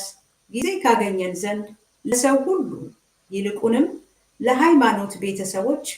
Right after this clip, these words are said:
መልካምን እናድርግ። እንዴት ባሉ ታላላቆች ፊደላት በእጄ እንደጻፍኩላችሁ እዩ። በሥጋ መልካም ሆነው ሊታዩ የሚወዱ ሁሉ እንድትገረዙ ግድ አሏችሁ።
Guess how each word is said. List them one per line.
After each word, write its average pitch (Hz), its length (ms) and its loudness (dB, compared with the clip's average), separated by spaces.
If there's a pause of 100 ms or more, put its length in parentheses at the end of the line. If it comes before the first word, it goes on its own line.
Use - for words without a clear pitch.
(420)
መልካምን 196 680 0
እናድርግ። 170 520 -6 (1600)
እንዴት 392 420 2
ባሉ 269 340 8 (220)
ታላላቆች 247 880 4
ፊደላት 220 520 0 (560)
በእጄ 220 440 4
እንደጻፍኩላችሁ 208 1080 0
እዩ። 339 140 2 (880)
በሥጋ 254 340 2 (120)
መልካም 269 460 4
ሆነው 220 280 -2
ሊታዩ 240 500 0
የሚወዱ 208 560 -4
ሁሉ 269 200 4 (440)
እንድትገረዙ 254 880 4
ግድ 262 260 0
አሏችሁ። 165 500 -2